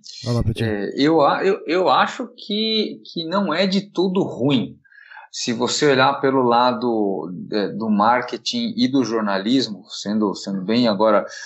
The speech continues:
Speaker 2: é, mais técnico, né? Ah, quer queira, quer não,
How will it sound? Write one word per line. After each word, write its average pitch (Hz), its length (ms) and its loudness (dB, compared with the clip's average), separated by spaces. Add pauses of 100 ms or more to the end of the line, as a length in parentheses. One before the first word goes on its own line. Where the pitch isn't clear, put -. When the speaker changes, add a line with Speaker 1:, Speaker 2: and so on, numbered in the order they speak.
(160)
Speaker 2:
é, 110 140 0
mais 113 460 0
técnico, 95 640 -2
né? 117 260 -2 (340)
Ah, 98 600 2 (1080)
quer 208 300 2
queira, 277 260 2
quer 120 260 0
não, 123 440 -2